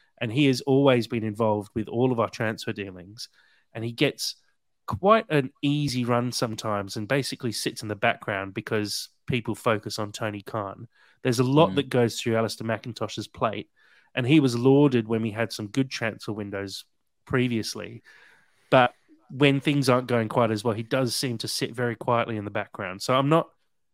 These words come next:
Speaker 1: not a hundred percent sure we can put all the blame on Tony Khan and, and put it all down to nepotism, for example.
Speaker 2: Nah, he's just a poster boy. And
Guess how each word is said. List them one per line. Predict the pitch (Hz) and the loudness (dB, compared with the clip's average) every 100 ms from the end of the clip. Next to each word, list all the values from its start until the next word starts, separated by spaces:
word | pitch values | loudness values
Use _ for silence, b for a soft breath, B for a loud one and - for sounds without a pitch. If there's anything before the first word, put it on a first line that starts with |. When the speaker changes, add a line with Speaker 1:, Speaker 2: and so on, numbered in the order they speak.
| - | -6
Speaker 1:
not | 202 | -4
a | 175 | -4
hundred | - 175 160 | -4 -4 -4
percent | 143 - 135 | -6 -6 -6
sure | - 143 | -4 -2
we | 123 117 | -2 -6
can | 117 | -2
put | - 135 - | 2 2 2
all | 135 135 | 2 4
the | 123 | 2
blame | 107 117 110 | 0 0 0
on | 110 | -4
Tony | - 113 107 | -4 -4 -4
Khan | - 113 107 | -2 -2 0
and, | 110 - | -2 -4
and | 117 - | -4 0
put | 120 | 2
it | 120 | 6
all | 120 117 | 6 4
down | 113 104 | 2 -2
to | 110 | -4
nepotism, | 107 - 98 101 - 95 | -6 -8 -12 -12 -14 -14
for | - | -14
example. | 101 104 90 - - _ _ _ _ _ | -14 -12 -14 -16 -20 _ _ _ _ _
Speaker 2:
Nah, | - 78 85 | -16 -12 -10
he's | 98 | -6
just | - 123 | -4 -6
a | - | -8
poster | - 78 - | -10 -8 -8
boy. | - 78 | -10 -10
And | 82 | -10